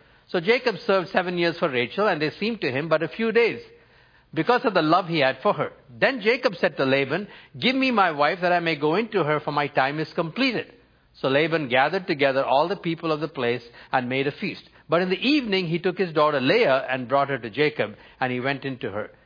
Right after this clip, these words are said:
In the morning, behold, it was Leah. That has to be the most ironical verse in the whole Bible, right? <laughs> "Then came morning, and there was Leah when I was expecting Rachel." <laughs> Now, in the country that I grew up in, it was, hus-, fathers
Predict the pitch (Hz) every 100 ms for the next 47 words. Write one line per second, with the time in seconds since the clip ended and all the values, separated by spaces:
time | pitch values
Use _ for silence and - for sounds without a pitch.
0 | _ _ 143 143 143 175 214 151 131 120
1 | 127 170 151 113 120 113 98 135 127 -
2 | 131 220 269 247 170 170 143 147 143 196
3 | 180 123 143 147 127 110 135 107 120 120
4 | 95 117 - - - - - - 226 208
5 | 208 185 160 175 185 175 139 165 175 156
6 | 120 170 156 143 151 147 143 - 160 151
7 | 131 156 156 - - - - - - _
8 | _ _ _ _ _ _ _ - - 214
9 | 208 - - _ _ _ _ 202 - 165
10 | 196 262 294 269 208 180 247 220 262 247
11 | 247 277 269 - _ 170 170 165 - _
12 | _ _ _ - - - - 214 202 170
13 | 196 247 247